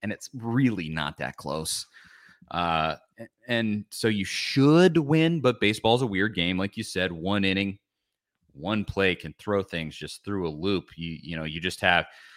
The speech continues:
you have a succession of bad pitches that get guys on base, and then somebody hits a grand slam, and you're,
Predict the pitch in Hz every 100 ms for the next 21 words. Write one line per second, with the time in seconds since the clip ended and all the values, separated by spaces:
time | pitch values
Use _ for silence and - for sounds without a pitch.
0 | - - 117 107 - 110 - 117 113 110
1 | 92 101 95 - 107 - 98 87 85 104
2 | - 98 95 90 90 80 95 98 90 90
3 | - 95 87 87 90 90 78 98 90 -
4 | 90 95 95 90 80 87